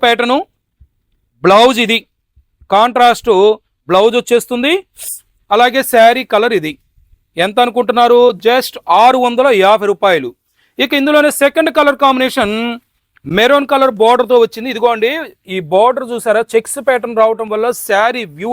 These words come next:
అయితే ఒక రేంజ్లో ఉందన్నమాట, చాలా గ్రాండ్గా ఉంది. ఆ చెక్స్ ప్యాటర్న్ రావటం వల్ల టస్సర్ చెక్స్ అనమాట, శారీ ఫ్యాబ్రిక్ టస్సర్ చెక్స్.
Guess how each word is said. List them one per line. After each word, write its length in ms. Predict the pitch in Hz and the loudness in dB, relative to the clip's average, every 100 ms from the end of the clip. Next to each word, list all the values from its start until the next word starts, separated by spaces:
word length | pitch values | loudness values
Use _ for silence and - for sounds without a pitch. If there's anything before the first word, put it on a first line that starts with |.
| 240 | -2
అయితే 240 | 220 220 180 202 202 _ - _ 170 | 0 0 0 -2 -4 _ -20 _ -6
ఒక 100 | 190 160 | -4 -2
రేంజ్లో 400 | 175 240 226 233 226 | 0 0 0 0 0
ఉందన్నమాట, 360 | 196 190 180 170 - | 0 -2 -2 -4 -4
చాలా 200 | 185 220 226 147 | 0 2 0 -2
గ్రాండ్గా 440 | 170 214 277 277 277 | 0 2 0 2 2
ఉంది. 160 | 226 170 - _ _ _ - | 2 -6 -10 _ _ _ -2
ఆ 20 | 180 175 _ _ _ - | -2 -2 _ _ _ -4
చెక్స్ 200 | 247 - 277 | -4 -2 0
ప్యాటర్న్ 300 | 254 240 220 | 0 0 2
రావటం 260 | 220 214 202 | 2 0 -2
వల్ల 140 | 170 143 117 | -2 -4 -4
టస్సర్ 320 | 196 196 269 240 | -4 -4 -6 -6
చెక్స్ 180 | 240 - | -6 -4
అనమాట, 260 | 220 202 190 254 - | -2 -2 0 -2 0
శారీ 260 | 208 226 233 - | 0 0 -2 -2
ఫ్యాబ్రిక్ 400 | 202 196 214 262 320 | 0 0 -6 -6 -4
టస్సర్ 300 | 214 - 220 185 | -4 -4 -6 -6
చెక్స్. 240 | 170 - | -8 -6